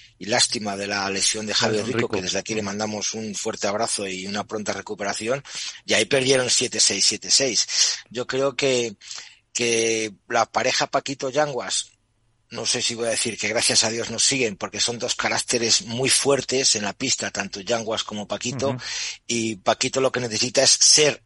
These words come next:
Speaker 1: él el cabeza de león, no cola de ratón. Y con Yanguas, pues, eh, es un jugador muy bueno, que, oye, tiene todo el, y va a ir al Mundial, pero también tiene su carácter en la pista. Entonces, dos caracteres fuertes en la pista, eh,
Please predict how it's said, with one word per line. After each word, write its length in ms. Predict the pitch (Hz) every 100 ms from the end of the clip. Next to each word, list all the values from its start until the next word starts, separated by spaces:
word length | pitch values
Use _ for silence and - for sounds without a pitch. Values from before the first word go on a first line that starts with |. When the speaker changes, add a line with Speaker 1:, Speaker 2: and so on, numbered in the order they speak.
| -
Speaker 1:
él 360 | 131 127 117 _ _ -
el 500 | 113 107 101 98 -
cabeza 360 | 110 120 120
de 100 | 117
león, 340 | 110 120 104 - _
no 180 | 110 107
cola 260 | 117 110
de 100 | 107
ratón. 400 | 101 101 - 101 - - - - - -
Y 100 | 113
con 180 | 117
Yanguas, 380 | 107 123 123 135
pues, 240 | - 123 117
eh, 300 | 107 104 104
es 100 | -
un 80 |
jugador 640 | 113 123 117 123 123 110 98 - - - 123
muy 180 | 151
bueno, 460 | 165 165 170 220 190
que, 240 | 113 107
oye, 160 | 120 107
tiene 320 | - 110 113
todo 220 | - 117
el, 200 | 113 107
y 140 | 107 107
va 100 | 117
a 60 |
ir 120 | 117 117
al 100 | 107
Mundial, 500 | 113 113 143 180 180 - - - _
pero 220 | 117 113
también 260 | 113 127 147
tiene 220 | 185 135
su 160 | -
carácter 380 | - 104 - 104
en 100 | 101
la 80 | 92
pista. 320 | - 131 -
Entonces, 320 | 98 127 107 107
dos 160 | 135 131
caracteres 580 | 147 131 - 135 131 -
fuertes 460 | - 135 131 -
en 80 | 120
la 100 | 117
pista, 480 | 120 131 - 139 139 - - - - -
eh, 440 | 117 113 110 110